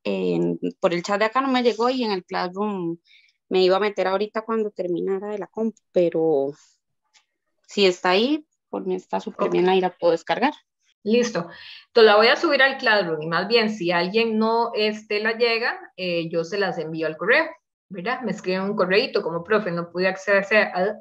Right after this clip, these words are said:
Speaker 2: accederla en el Classroom", eh, este, yo se las paso por correo, ¿de acuerdo? Eso. Y bueno, eso.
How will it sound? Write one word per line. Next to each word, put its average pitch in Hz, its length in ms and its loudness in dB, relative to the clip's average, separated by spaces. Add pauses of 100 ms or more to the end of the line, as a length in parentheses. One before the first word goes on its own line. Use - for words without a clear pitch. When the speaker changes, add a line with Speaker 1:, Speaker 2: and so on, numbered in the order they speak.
(160)
Speaker 2:
accederla 180 760 2
en 214 80 0
el 214 120 -2
Classroom", 262 480 0 (720)
eh, 175 300 2
este, 170 280 -4
yo 165 120 0
se 202 100 0
las 196 180 -2
paso 160 300 -6
por 170 180 -6
correo, 143 340 -6 (120)
¿de - 100 -10
acuerdo? 226 500 0 (360)
Eso. - 440 0 (840)
Y 226 160 0
bueno, 214 300 2
eso. 233 400 -2